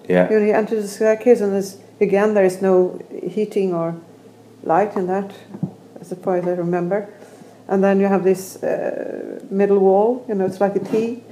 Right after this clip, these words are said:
Speaker 1: Yeah.
Speaker 2: <laughs> I think that's a beautiful building. The way the kitchen sits there, and it's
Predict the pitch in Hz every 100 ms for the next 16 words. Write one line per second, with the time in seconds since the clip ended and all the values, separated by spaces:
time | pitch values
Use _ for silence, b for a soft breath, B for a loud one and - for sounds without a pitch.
0 | - 92 - - 262 294 - - - -
1 | - - - - 233 226 233 180 196 190
2 | 175 - 185 180 175 - 190 185 185 -
3 | 180 - - B B 208 220 269 269 240
4 | 240 - - 359 370 - 277 - 254 233
5 | - 214 196 190 190 - - - - -
6 | - - 220 233 226 226 - -